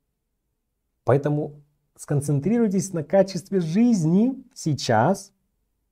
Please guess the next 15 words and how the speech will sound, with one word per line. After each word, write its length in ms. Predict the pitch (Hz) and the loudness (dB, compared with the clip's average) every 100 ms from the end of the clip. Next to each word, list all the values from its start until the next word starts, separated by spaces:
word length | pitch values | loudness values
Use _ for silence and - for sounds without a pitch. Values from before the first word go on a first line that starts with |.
| _ _ _ _ _ _ _ _ | _ _ _ _ _ _ _ _
потому 340 | 131 147 165 | 2 4 4
что 320 | 139 - 110 98 | 2 0 -4 -2
чем 200 | - 170 | -2 2
лучше 280 | 185 - 135 | 2 0 -2
вы 120 | 131 | -4
чувствуете 400 | 135 156 131 120 | -2 -2 -4 -8
себя 260 | - 117 95 | -8 -8 -8
сейчас, 880 | - 214 - 95 87 156 208 - _ _ _ _ _ _ _ _ | -6 -6 -6 -8 -6 -6 -8 -14 _ _ _ _ _ _ _ _
тем 140 | 135 143 | -4 4
больше 300 | 180 - 107 | 4 4 2
вероятность 420 | 107 123 - - | 2 2 -2 -12
того, 380 | 92 120 269 277 | -6 0 2 0
что 180 | - 131 | -4 -4
вы 100 | 127 | -4
себя 460 | 131 123 107 - | -4 -2 -2 -4